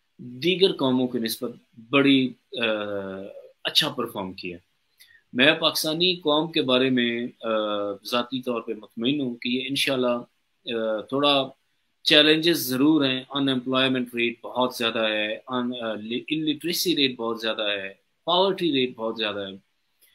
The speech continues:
crime rate is very high, और bookless institutions की भरमार है इस मुल्क के अंदर लाखों में। अ, उसके बाद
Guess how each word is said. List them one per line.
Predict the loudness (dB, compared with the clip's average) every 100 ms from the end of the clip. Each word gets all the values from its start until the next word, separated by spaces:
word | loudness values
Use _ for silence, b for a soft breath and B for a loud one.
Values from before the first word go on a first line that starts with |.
| b b b _
crime | 4 6 8
rate | 6 4 2
is | 4
very | 4 6 4
high, | 0 -4 -6 _ _ _ _ -2
और | 4 6 4 0 0 -4 2
bookless | 2 4 4 2 0 -8
institutions | -10 -8 -4 -2 -2 -2
की | -4
भरमार | -4 -2 0 2 2
है | 0
इस | -6
मुल्क | -8 -8 -8
के | -10
अंदर | -8 -10
लाखों | -2 -2 -2 -2
में। | -2 -6 _ _ _ _ _ _ _
अ, | -6 -2 0 -2 -4
उसके | -8 -4 0
बाद | 4 4 2